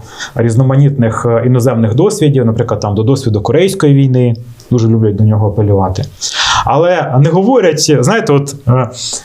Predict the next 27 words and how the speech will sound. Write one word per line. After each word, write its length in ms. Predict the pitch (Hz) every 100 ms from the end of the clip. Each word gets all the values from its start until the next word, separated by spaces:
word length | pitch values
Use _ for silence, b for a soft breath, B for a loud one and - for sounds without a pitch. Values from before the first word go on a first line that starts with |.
| B 120
е, 520 | 117 123 123 113 - 113
у 80 | 139
нас 260 | 151 175 -
люблять 400 | 180 160 151 151
апелювати 480 | 143 160 170 156 151
до 100 | 147
цього 240 | 156 165
досвіду, 440 | 285 285 160 127
але 340 | 113 131 165 127
не 120 | 139
люблять 320 | 214 202 156
згадувати, 600 | 135 269 226 165 120 -
що, 160 | 101 143
наприклад, 480 | 151 160 160 156 156
між 440 | 226 185 143 - - -
завершенням 680 | 117 147 185 180 - 143 143
війни, 520 | 135 160 160 135 104 - B B B B B
е, 80 | -
активної 460 | 120 131 196 165 143
фази 340 | 160 139 131
війни, 300 | 131 143 123
е, 120 | 107 101 107 104 107 107 117
в 20 | -
п'ятдесяті 600 | 143 151 147 147 143 135
роки 360 | 131 131 113
двадцятого 420 | 113 117 120 123
сторіччя 580 | 120 180 247 269 - 98